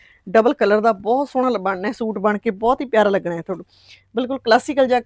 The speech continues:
ਕਾਲਜ ਗੋਇੰਗ ਹੋ ਤੁਸੀਂ, ਚਾਹੇ ਤੁਸੀਂ ਜੌਬ 'ਤੇ ਪਾਉਣੇ ਹੋ, ਜਿਵੇਂ ਮਰਜ਼ੀ, ਡਿਫਰੈਂਟ ਟੇਸਟ ਰੱਖਣ ਵਾਲੀ। ਤੇ ਪ੍ਰਾਈਸ ਮਿਲੂਗਾ ਤੁਹਾਨੂੰ ਅੱਜ ਸਾਰੇ ਸੂਟਾਂ ਦਾ, ਅਹ, ਚੌਦਾਂ ਸੌ ਨੱਬੇ ਰੁਪਏ। ਚੌਦਾਂ ਸੌ ਨੱਬੇ 'ਚ ਸੂਟ ਤੁਹਾਡੇ ਕੋਲੇ ਆ ਜਾਊਗਾ। ਲਓ ਜੀ,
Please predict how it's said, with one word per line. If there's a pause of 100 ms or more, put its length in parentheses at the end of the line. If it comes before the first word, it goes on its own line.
(260)
ਕਾਲਜ
ਗੋਇੰਗ
ਹੋ
ਤੁਸੀਂ,
ਚਾਹੇ
ਤੁਸੀਂ (140)
ਜੌਬ
'ਤੇ
ਪਾਉਣੇ
ਹੋ,
ਜਿਵੇਂ
ਮਰਜ਼ੀ, (440)
ਡਿਫਰੈਂਟ (680)
ਟੇਸਟ
ਰੱਖਣ
ਵਾਲੀ। (640)
ਤੇ
ਪ੍ਰਾਈਸ
ਮਿਲੂਗਾ
ਤੁਹਾਨੂੰ
ਅੱਜ
ਸਾਰੇ
ਸੂਟਾਂ
ਦਾ,
ਅਹ, (100)
ਚੌਦਾਂ
ਸੌ (160)
ਨੱਬੇ
ਰੁਪਏ। (140)
ਚੌਦਾਂ
ਸੌ
ਨੱਬੇ
'ਚ
ਸੂਟ
ਤੁਹਾਡੇ
ਕੋਲੇ
ਆ
ਜਾਊਗਾ। (920)
ਲਓ
ਜੀ,